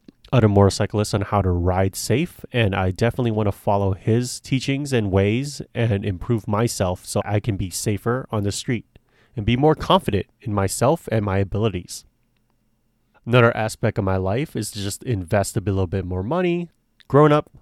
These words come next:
life stuff that you wanna do, but also to invest in myself because there's a lot of aspects in my life that I need to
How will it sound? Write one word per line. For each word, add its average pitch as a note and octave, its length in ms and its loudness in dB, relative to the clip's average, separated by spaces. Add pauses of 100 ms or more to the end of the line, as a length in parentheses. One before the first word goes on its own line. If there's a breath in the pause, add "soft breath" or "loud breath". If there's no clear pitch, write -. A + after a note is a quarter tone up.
life A2 300 0
stuff - 480 -6
that G#2 280 -8
you G#2 80 -2
wanna G2+ 200 0
do, G#2 320 -4 (340 soft breath)
but - 60 -2
also A3 360 0
to G3+ 160 2
invest B2 600 0
in G#2+ 100 -2
myself - 800 -6 (140)
because A2+ 440 -4 (920 soft breath)
there's A2+ 400 0
a C3 80 -8
lot A#2 300 -2
of D3 120 -2
aspects A2+ 540 -4
in G#2+ 100 -4
my A2 160 -4
life G#2 400 -4
that F#2 140 -4
I G2 80 -4
need F#2+ 200 -2
to F#2 100 0